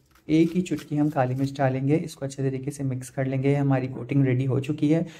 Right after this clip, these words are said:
बहुत easy है। तो एक एक ball उठाएंगे और उसको अच्छे तरीके से इसमें roll करेंगे, coat करेंगे सारी तरफ से।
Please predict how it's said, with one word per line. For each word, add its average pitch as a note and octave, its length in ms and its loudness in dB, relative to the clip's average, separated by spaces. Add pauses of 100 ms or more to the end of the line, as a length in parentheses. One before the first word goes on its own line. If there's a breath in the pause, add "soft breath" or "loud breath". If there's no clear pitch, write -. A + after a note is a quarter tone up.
(160 loud breath)
बहुत D#3+ 220 4
easy D3+ 220 2
है। D#3+ 80 4
तो D#3+ 100 -2
एक D#3+ 220 4
एक E3 140 0
ball D3+ 200 6
उठाएंगे C#3 540 0
और C#3+ 200 0
उसको C3+ 220 -2
अच्छे C3+ 200 -4
तरीके C#3 300 -2
से C#3 60 -6
इसमें C#3+ 220 -4
roll C#3 240 2
करेंगे, D3+ 380 2
coat D#3+ 320 4
करेंगे D3+ 260 0
सारी C#3+ 260 -4
तरफ C#3 240 -2
से। E3+ 240 -2